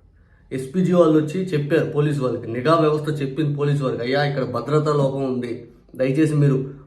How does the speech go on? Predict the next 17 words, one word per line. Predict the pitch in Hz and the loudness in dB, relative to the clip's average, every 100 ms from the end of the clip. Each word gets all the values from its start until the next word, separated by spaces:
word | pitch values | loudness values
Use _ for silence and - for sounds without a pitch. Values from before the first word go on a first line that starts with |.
| 131 | -2
ముందుగానే | 147 156 156 143 - | 0 4 4 2 0
సరి | 139 143 | -2 2
చూసుకోండి." | 160 147 151 139 | 2 2 2 2
ఐదని | 143 139 | 2 0
పోలీసు | 127 151 156 | 2 2 2
వాళ్ళు | 143 143 | 2 0
చెప్పినా, | 139 - 131 - - - _ - | 0 -4 -6 -6 -12 -20 _ -14
ఇక్కడ | 143 165 | 0 2
లోకల్లో | 156 180 180 175 | 4 4 6 6
ఉన్న | 165 160 | 6 4
ఎస్పీలు | 143 147 - 175 156 | 4 2 2 4 4
ఎందుకు | 175 | 4
సరి | 175 156 156 | 2 4 4
చూసుకోలేదు? | 151 - 127 107 107 - - _ | 2 0 -4 -6 -8 -16 -20 _
ఇది | 143 156 | -2 2
మీ | 160 156 135 - - - | 4 4 2 -4 -8 -2
వైఫల్యం. | 180 185 185 156 - - | 2 4 2 2 -2 -8